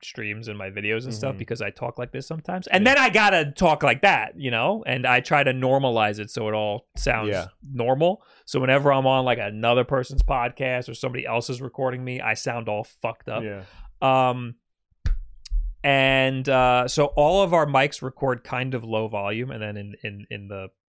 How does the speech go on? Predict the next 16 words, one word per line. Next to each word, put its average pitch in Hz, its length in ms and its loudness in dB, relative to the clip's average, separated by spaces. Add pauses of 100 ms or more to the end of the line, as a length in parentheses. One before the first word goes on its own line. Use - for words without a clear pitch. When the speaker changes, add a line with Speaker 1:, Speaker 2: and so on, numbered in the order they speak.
Speaker 1:
program 127 500 2
it, 101 80 -6
like, 120 160 -10 (120)
boosts - 520 -2
the 123 100 -4
Speaker 2:
Yeah. 120 40 -6
Speaker 1:
volume, 104 520 -2
like, 101 240 -16
like, 117 200 -12
a - 40 -12
lot 107 320 -8
so - 100 -10
that 107 140 -6
it 104 100 -8
doesn't 110 280 -10
peak. 147 300 -8